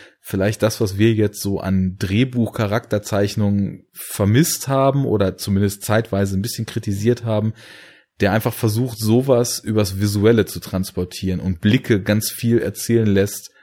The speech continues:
was vielleicht im Drehbuch nicht passiert, sondern was Schauspieler dann transportieren müssen. Und das geht im Finale halt auch perfekt auf. Da flirrt die Luft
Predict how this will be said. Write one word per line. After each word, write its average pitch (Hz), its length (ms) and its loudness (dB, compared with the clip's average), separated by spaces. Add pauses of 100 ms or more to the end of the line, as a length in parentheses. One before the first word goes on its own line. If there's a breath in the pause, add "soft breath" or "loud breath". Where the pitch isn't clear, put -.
(140 soft breath)
was 95 160 -2
vielleicht 98 320 -2
im 98 180 2
Drehbuch 104 480 0
nicht 113 180 -2
passiert, 95 440 -4
sondern 92 260 -2
was 95 160 -6
Schauspieler 95 480 -2
dann 92 160 -4
transportieren 92 640 -6
müssen. 92 380 -6 (340 soft breath)
Und 87 80 -4
das - 140 -6
geht 95 160 0
im 92 80 0
Finale 92 460 0
halt 90 160 -4
auch - 180 -8
perfekt - 360 -8
auf. 90 300 -10 (380)
Da 92 420 -2
flirrt - 680 0
die 113 100 -4
Luft - 520 -2